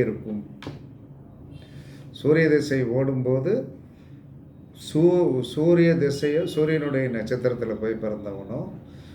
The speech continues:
சூரிய திசை ஓடுகின்றவர்களோ கேதுவால் கெடுக்கப்படுவார். அந்த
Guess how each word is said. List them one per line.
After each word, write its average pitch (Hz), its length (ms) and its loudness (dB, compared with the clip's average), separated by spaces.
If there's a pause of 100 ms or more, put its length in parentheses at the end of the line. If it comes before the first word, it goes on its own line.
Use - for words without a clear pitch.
(240)
சூரிய 165 380 6 (140)
திசை 127 260 0 (220)
ஓடுகின்றவர்களோ 110 920 -4 (1900)
கேதுவால் 180 720 6
கெடுக்கப்படுவார். 123 680 -4 (1700)
அந்த 139 140 2